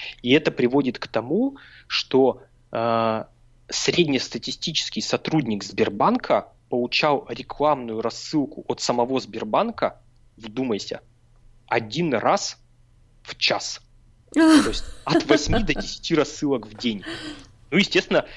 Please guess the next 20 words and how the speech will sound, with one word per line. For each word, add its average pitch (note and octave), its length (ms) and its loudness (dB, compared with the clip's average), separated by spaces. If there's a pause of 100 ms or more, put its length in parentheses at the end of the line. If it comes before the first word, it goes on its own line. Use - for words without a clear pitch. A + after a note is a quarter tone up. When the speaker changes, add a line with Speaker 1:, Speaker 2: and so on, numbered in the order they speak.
(160)
Speaker 1:
когда C3+ 500 4
эта B2+ 180 0
вакханалия, B2 640 0
в - 120 -14
общем, - 500 -6
<laughs> - 40 -12
умножается D3 800 2
и A#2+ 40 -6
умножается, C3 500 -2
они B2 80 -10
пришли - 260 -6
к - 60 -10
тому, D3 240 2
что - 180 -2
их C#3 80 0
собственные C3+ 420 0
рассылки F#3 360 -2
никто C3 220 -4
не B2+ 100 -4
читает. - 420 -2